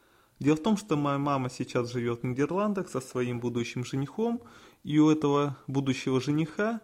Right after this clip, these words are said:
в недавности умерла его основная жена. Соответственно, после того, как эта жена умерла, встал вопрос о том, куда же её, собственно, деть тело. Как вы знаете, помимо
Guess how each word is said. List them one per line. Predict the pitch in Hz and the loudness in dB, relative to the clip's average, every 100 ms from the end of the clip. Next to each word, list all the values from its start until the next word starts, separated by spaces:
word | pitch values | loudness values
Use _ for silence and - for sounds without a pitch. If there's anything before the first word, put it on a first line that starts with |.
| - | -6
в | 135 | 0
недавности | 139 135 160 196 - 156 | 2 4 2 2 0 -2
умерла | 127 127 147 165 | 0 0 2 2
его | 117 131 165 170 - - | 2 0 0 -4 -12 -8
основная | 123 - 127 123 131 135 | -6 -2 0 0 0 0
жена. | 160 135 113 131 - - - - _ | 0 0 -2 -6 -16 -20 -20 -20 _
Соответственно, | - 135 - 233 - 156 | -2 -2 2 0 0 -2
после | 147 143 - 131 123 - - | 0 -2 0 -4 -4 -6 0
того, | 127 117 | 0 0
как | 120 113 | -2 -4
эта | 123 117 | -4 -4
жена | 123 117 110 110 - | -4 -2 -2 -4 -8
умерла, | - 135 127 135 196 233 | -2 0 2 2 0 -2
встал | 214 - 156 160 | -4 -2 0 0
вопрос | 147 160 170 139 | -2 -2 -2 -4
о | |
том, | - 196 196 | -2 -2 -2
куда | 123 131 170 | 0 2 2
же | 175 | 0
её, | 156 127 | -2 -2
собственно, | 131 147 147 - 156 139 | -2 -4 -4 -4 -2 -2
деть | 123 131 131 - - | -2 -4 -6 -12 -6
тело. | - 113 120 - _ - - - _ | 0 0 -2 -10 _ -20 -20 -20 _
Как | 156 156 | -2 0
вы | 185 | 0
знаете, | 214 226 202 180 | 2 0 0 -2
помимо | 165 165 170 165 151 | -2 0 0 0 -2